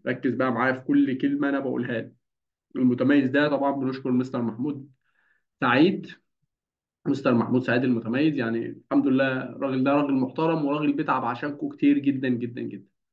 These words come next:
كان ليا الشرف إن أنا أت-، آه، أكون معاه من ضمن الفريق اللي بيعملوا الماس. أنا طبعًا اللي بعمل الماس.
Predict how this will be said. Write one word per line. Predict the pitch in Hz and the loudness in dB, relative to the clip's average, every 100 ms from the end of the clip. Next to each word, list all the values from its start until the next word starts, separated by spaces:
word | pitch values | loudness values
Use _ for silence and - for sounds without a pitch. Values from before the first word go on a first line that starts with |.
| _ - | _ -2
كان | 143 | 6
ليا | 147 147 | 6 6
الشرف | - 147 143 | 2 2 2
إن | 135 | 2
أنا | 147 139 123 - | 2 2 -4 -10
أت-، | 123 _ _ - | -18 _ _ -8
آه، | 113 110 110 110 113 _ _ _ _ _ - | -6 -6 -8 -12 -16 _ _ _ _ _ -10
أكون | 117 147 165 170 127 | 0 6 6 8 6
معاه | 107 131 139 117 - | 6 4 4 0 -4
من | - 113 | -6 -4
ضمن | 131 143 | 4 4
الفريق | 131 120 160 208 - _ _ - | 4 2 2 2 -6 _ _ 0
اللي | 139 | 2
بيعملوا | 139 127 131 147 143 143 | 4 2 2 2 2 0
الماس. | 131 120 110 104 _ | -4 -4 -6 -8 _
أنا | 135 135 | -8 -4
طبعًا | 139 123 | 0 0
اللي | 120 | 0
بعمل | 123 123 | 0 0
الماس. | 107 110 - | 0 -4 -12